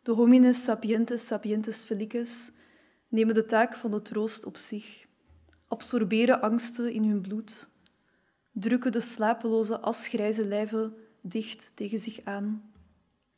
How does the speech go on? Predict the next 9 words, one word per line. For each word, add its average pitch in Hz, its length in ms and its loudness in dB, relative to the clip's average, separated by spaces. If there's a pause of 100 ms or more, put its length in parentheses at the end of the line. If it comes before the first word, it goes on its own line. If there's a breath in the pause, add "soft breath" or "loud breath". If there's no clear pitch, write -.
(1400)
Vanuit 240 300 4
gedeeld 240 380 0
verdriet 226 460 -4
ontstaat 220 400 0
er 226 80 -2
intimiteit 220 540 -2
tussen 214 240 -8
deze 202 260 -6
wezens, 208 680 -6